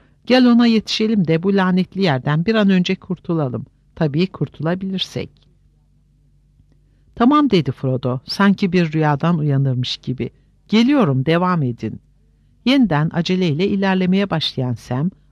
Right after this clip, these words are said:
ayağını yaşlı bir köke veya ot öbeğine takarak tökezlendi.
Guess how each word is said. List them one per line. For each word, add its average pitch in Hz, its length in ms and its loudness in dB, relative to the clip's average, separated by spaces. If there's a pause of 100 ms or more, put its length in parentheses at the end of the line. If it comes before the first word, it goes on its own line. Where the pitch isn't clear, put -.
ayağını 226 380 4
yaşlı 226 420 0
bir 208 120 2
köke 127 480 -4
veya 131 360 -2
ot 196 220 0
öbeğine 135 460 -2
takarak 147 540 -6
tökezlendi. 120 840 -6